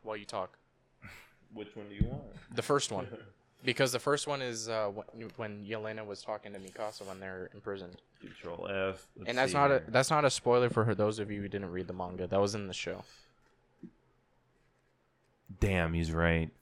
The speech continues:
Speaker 2: Fuck.
Speaker 1: You, hey, see? I was, r-, yeah, see?
Speaker 2: God
Speaker 1: It
Speaker 2: damn
Speaker 1: may
Speaker 2: it.
Speaker 1: not be the definition, but that's the way they use it in the
Speaker 2: <sighs>
Speaker 1: show. But am
Speaker 2: Whatever.
Speaker 1: I right, though?
Speaker 2: Shut
Speaker 1: The
Speaker 2: up.
Speaker 1: original plan was to euthanize all the people so that all the Marleyans would eventually die off.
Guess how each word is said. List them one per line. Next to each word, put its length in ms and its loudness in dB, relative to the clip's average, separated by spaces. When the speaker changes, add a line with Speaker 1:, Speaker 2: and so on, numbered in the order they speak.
Speaker 2:
Fuck. 400 -4
Speaker 1:
You, 220 -6
hey, 300 6
see? 560 -4
I 120 10
was, 340 6
r-, 120 -6
yeah, 260 -2
see? 420 -6
Speaker 2:
God 80 2
Speaker 1:
It 160 2
Speaker 2:
damn 180 0
Speaker 1:
may 100 4
Speaker 2:
it. 40 4
Speaker 1:
not 180 2
be 120 -2
the 100 -2
definition, 560 -2
but 140 -2
that's 320 0
the 80 0
way 160 0
they 100 -4
use 200 -8
it 60 -8
in 120 -12
the 80 -10
Speaker 2:
<sighs> 60 -2
Speaker 1:
show. 120 0
But 180 8
am 160 6
Speaker 2:
Whatever. 40 8
Speaker 1:
I 80 10
right, 260 8
though? 240 0
Speaker 2:
Shut 80 -6
Speaker 1:
The 100 6
Speaker 2:
up. 80 2
Speaker 1:
original 360 2
plan 300 0
was 160 2
to 100 0
euthanize 460 -2
all 100 2
the 80 0
people 420 -2
so 180 -2
that 240 4
all 160 6
the 80 2
Marleyans 800 -2
would 440 -2
eventually 460 0
die 300 4
off. 360 2